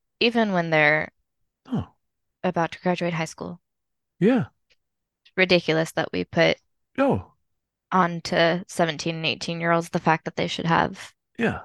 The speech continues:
Speaker 1: their
Speaker 2: Well,
Speaker 1: career and the rest of
Speaker 2: well,
Speaker 1: their life figured out by that
Speaker 2: what are you,
Speaker 1: point.
Speaker 2: what, what are you gonna be when you grow up?
Speaker 1: <laughs>
Speaker 2: Well, I don't know. I've, I've only got one more year, and then I'm an adult. I mean, I, I don't
Speaker 1: Uh,
Speaker 2: know.
Speaker 1: yeah.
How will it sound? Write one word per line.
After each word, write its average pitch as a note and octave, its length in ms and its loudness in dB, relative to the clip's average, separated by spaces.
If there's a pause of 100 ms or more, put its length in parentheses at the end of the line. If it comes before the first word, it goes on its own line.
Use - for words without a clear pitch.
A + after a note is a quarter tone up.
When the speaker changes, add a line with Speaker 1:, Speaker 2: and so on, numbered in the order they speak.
Speaker 1:
their F#3 260 2
Speaker 2:
Well, F#3+ 120 0
Speaker 1:
career E3 260 2
and E3+ 120 -8
the E3+ 60 -6
rest E3+ 240 -2
of A#3+ 60 0
Speaker 2:
well, - 20 0
Speaker 1:
their E3 160 -4
life E3 240 -4
figured E3 300 -4
out E3 220 -4 (180)
by F3+ 100 2
that F3+ 140 2
Speaker 2:
what - 20 4
are F#3 40 4
you, F3+ 60 0
Speaker 1:
point. F3 200 -8
Speaker 2:
what, F3+ 120 -2 (120)
what C#3 120 4
are - 20 4
you C#3+ 60 4
gonna D3 180 2
be E3 180 2
when C#3 140 0
you G2+ 80 0
grow F2 300 2
up? D#2 220 -4
Speaker 1:
<laughs> - 40 6
Speaker 2:
Well, A2 200 4 (260)
I F#2 100 -4
don't F#2 140 -2
know. A2+ 360 2
I've, - 120 -12 (220)
I've G2 160 -4
only G#2 140 0
got G#2+ 240 2
one G#2+ 160 0
more A2+ 160 4
year, A2+ 300 0
and F2 80 0
then F#2+ 100 -2
I'm G#2 120 -2
an G2+ 80 -4
adult. A2+ 380 0 (120)
I - 60 -4
mean, F2 140 -4
I, D#2+ 200 -8 (120)
I - 40 -4
don't C3 200 -4
Speaker 1:
Uh, F3 40 4
Speaker 2:
know. F3 120 6
Speaker 1:
yeah. E3+ 520 6